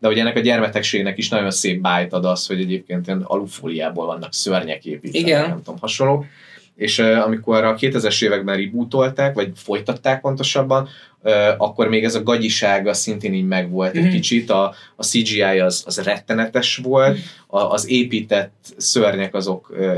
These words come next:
Speaker 1: rémségesen rusnyák és nem valódiak voltak, ö, és most már, hogy így rengeteg pénzt ölnek bele, most már így jól is néz ki a sorozat, ellenben buta lett.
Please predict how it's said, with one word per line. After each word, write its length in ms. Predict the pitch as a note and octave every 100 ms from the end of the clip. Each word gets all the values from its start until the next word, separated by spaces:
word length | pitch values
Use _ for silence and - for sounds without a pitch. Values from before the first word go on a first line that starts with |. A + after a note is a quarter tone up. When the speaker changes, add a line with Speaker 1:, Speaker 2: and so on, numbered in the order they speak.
| F2+
Speaker 1:
rémségesen 680 | G#2+ G#2+ A#2+ A#2 A#2 A#2+
rusnyák 440 | A2 A2+ - A#2+ A#2
és 140 | A#2
nem 180 | A#2 A2+
valódiak 500 | B2 B2 C3 C3+ C3
voltak, 460 | C3 C3+ C3+ C#3+ C#3+ - _ _
ö, 260 | - A2 A2
és 160 | - -
most 260 | D3 C#3+
már, 200 | A#2+ B2
hogy 180 | B2 A#2+
így 180 | A2+ A#2
rengeteg 440 | B2+ A2 A2 G#2
pénzt 300 | A2+ A2 A2
ölnek 280 | A2 G2 G2
bele, 180 | A2+ B2
most 220 | A#2 A#2
már 120 | A2+
így 100 | A2
jól 200 | C3+ C3
is 120 | A2+
néz 220 | A#2 G#2 -
ki 100 | F#2+
a 40 |
sorozat, 460 | - D3 E3 D3 A#2+
ellenben 420 | A#2+ A2+ G#2 F#2+
buta 240 | F2+ -
lett. 340 | D#2+ G#2 _